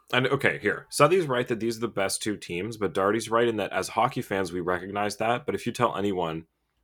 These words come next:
that's not a hockey fan, it's Tampa versus Colorado in the finals, they'd be like, "Fucking why? Like,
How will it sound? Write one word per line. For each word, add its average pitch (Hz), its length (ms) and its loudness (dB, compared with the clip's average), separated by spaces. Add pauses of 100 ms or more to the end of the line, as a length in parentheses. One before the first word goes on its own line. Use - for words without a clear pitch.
that's 92 180 0
not 98 160 6
a 90 40 4
hockey 90 260 0
fan, 82 260 -6
it's 78 120 -8
Tampa 95 360 -2
versus 92 320 -4
Colorado 85 480 -2
in 85 80 -4
the 82 60 -8
finals, 82 380 -4
they'd 92 80 -8
be 92 60 0
like, 90 180 -4 (140)
"Fucking 98 420 -4
why? 78 420 0 (400)
Like, 85 240 -4